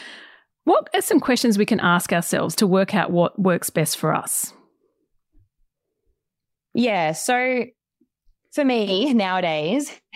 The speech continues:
Speaker 2: there are literally thousands of options out there for you to choose for a training regime, for a training routine. It really is to me about finding the perfect fit for you. Um, so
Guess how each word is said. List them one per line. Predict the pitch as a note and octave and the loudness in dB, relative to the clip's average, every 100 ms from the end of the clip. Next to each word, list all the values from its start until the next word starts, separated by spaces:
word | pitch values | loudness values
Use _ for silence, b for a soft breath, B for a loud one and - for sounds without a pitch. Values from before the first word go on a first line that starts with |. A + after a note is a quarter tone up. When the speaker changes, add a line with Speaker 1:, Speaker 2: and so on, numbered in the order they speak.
| B - | B -4
Speaker 2:
there | F#3 F#3+ G#3 | -2 0 0
are | F#3 | -2
literally | D#3+ - D#3 C#3+ G3 D4 - | -2 -2 0 0 0 -4 -4
thousands | D3+ D3 D3 D3 | -4 -4 -4 -4
of | C3+ | -4
options | - C3+ C3+ | -4 -4 -4
out | A#2 - | -4 -4
there | E2 G2 D#3+ - _ | -4 -6 -8 -14 _
for | F3 | -4
you | D#3+ D#3 | -2 -2
to | |
choose | D3+ C#3+ A#2+ C3 | -4 -4 -4 -4
for | - | -4
a | C#3+ | -4
training | - C3+ C3+ C3+ | -4 -4 -2 -2
regime, | C3+ C#3+ G3+ F#3+ F#3+ | -2 -2 -2 0 -2
for | F#3 E3 | -2 -4
a | D3+ | -6
training | - C#3+ C#3 C#3 | -6 -6 -2 -2
routine. | C#3+ C#3+ C3 C3+ C#3+ b b b - | -2 -4 -2 -2 -4 b b b -6
It | F#3+ F#3+ - G3+ | -6 -6 -8 -2
really | F#3+ F#3 G#3 F#3 D3 | 0 2 0 0 -2
is | D3 | -4
to | D3 | -4
me | D#3 | -2
about | C#3 C#3 - | -2 -4 -6
finding | C#3+ C3+ C#3 C3+ C3+ C#3 - | -4 -2 -2 -2 -4 -8 -8
the | D#3+ | -8
perfect | D3+ C#3 D3 C3 - | -4 -4 -4 -8 -6
fit | E3+ - | -6 -2
for | F3+ | -2
you. | D#3 C#3+ C3 A#2+ D3 _ _ _ _ _ - | 0 0 0 -2 -8 _ _ _ _ _ -8
Um, | E3+ E3 D#3 D3 | -6 -2 -2 -2
so | C#3+ - F3+ F3 E3+ E3 | -2 0 0 0 0 -2